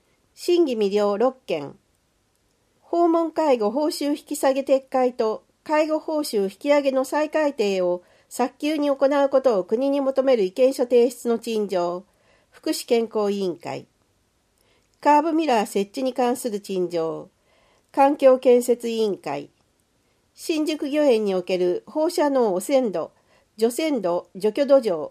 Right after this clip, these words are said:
を用いた再生利用実証事業に関わる情報収集と、区民への情報公開を求める陳情。環境建設委員会。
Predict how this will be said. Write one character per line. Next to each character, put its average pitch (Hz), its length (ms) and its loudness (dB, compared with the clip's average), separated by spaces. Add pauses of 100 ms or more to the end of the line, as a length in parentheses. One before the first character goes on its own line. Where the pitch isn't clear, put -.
を 202 280 -4
用 214 200 -4
い 240 200 -6
た 196 360 -4
再 330 280 -2
生 302 280 -4
利 277 120 -6
用 226 240 4
実 190 260 -8
証 294 160 0
事 294 120 -6
業 254 220 2
に 190 120 -2
関 226 300 -4
わ 226 80 2
る 190 280 -4
情 285 220 2
報 302 200 -4
収 285 260 -6
集 185 260 -6
と、 160 300 -10 (340)
区 349 140 0
民 330 240 4
へ 214 140 0
の 180 280 -2
情 302 240 -2
報 302 220 -2
公 302 220 -4
開 208 260 0
を 165 60 -4
求 175 200 -2
め 247 140 2
る 208 80 -2
陳 175 300 -4
情。 156 320 -6 (500)
環 285 240 2
境 254 220 4
建 254 240 2
設 247 240 -4
委 247 80 -4
員 226 180 -2
会。 156 320 -12